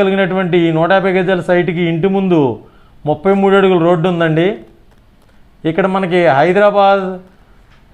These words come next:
బైపాస్ వంద అడుగుల రోడ్డుకి, అంటే రామారపడు, భవానీపురం వెళ్ళే వంద అడుగుల బైపాస్ రోడ్డుకి మనకి వన్ అండ్ హాఫ్, నూట యాభై మీటర్ల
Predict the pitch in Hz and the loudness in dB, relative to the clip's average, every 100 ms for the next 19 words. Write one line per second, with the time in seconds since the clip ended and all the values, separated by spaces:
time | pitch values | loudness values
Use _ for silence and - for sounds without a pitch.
0 | 135 165 226 202 190 202 175 165 190 185 | -2 -2 2 0 0 0 0 2 0 2
1 | 190 185 190 170 170 139 135 151 185 160 | 2 2 0 2 2 0 0 0 2 2
2 | 160 185 185 185 185 190 190 185 - - | 2 0 0 -2 0 0 0 -4 -12 -20
3 | - 151 160 180 180 185 180 175 170 139 | -2 0 2 2 0 0 0 2 2 2
4 | 123 135 151 185 185 185 165 135 110 - | 0 -4 -2 0 0 2 2 2 -4 -10
5 | - 135 151 170 190 185 185 185 170 160 | -18 -2 0 2 0 0 0 0 0 0
6 | 143 107 - _ _ _ _ _ _ _ | 0 -4 -12 _ _ _ _ _ _ _
7 | _ - - 160 151 151 123 110 - _ | _ -12 -6 -4 0 0 -2 -8 -16 _
8 | _ _ _ - 143 165 175 175 175 160 | _ _ _ -6 -2 -2 0 0 0 -2
9 | 143 139 113 113 - - _ _ - - | -2 -2 -4 -10 -20 -20 _ _ -20 -20
10 | - - - - - - - 151 175 180 | -20 -20 -20 -20 -20 -20 -4 -2 2 0
11 | 175 170 185 196 | 0 0 0 2